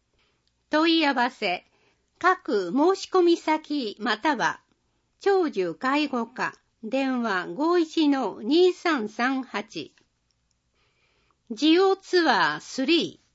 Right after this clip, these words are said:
ー、化石と地質の研究のやり方。化石などの研究方法について学びます。三月三十日土曜、九時から十六時。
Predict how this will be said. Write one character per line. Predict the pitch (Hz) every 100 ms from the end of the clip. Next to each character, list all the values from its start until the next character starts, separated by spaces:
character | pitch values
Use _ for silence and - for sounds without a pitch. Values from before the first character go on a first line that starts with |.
| _ _ _ _ _ _
ー、 | -
化 | 285
石 | 392 381 370
と | 330 320 233 -
地 | - 311
質 | - - 370
の | 370 349
研 | 277 349
究 | 370 359 339
の | 302 294 226
や | 208 208
り | 196
方。 | 165 151 143 139 _ _ _ _ _ _ _ _ _
化 | 277
石 | 294 403 392 370
な | 359
ど | 285 220
の | 180
研 | 269 339 381
究 | - 359 359
方 | 359 330
法 | - 185 170
に | 175
つ | 180 -
い | 302 -
て | 185 165
学 | 165 156 156
び | 151
ま | 147 151
す。 | - - _ _ _ _ _ _
三 | 359 403 330
月 | 220 -
三 | - 302 330
十 | 320 294
日 | 185 165 -
土 | 160 185
曜、 | 196 175 143 - _ _ _
九 | 370
時 | 349 311
か | 180
ら | 170 156 -
十 | 180 233 349 339
六 | 294 277 269
時。 | 175 143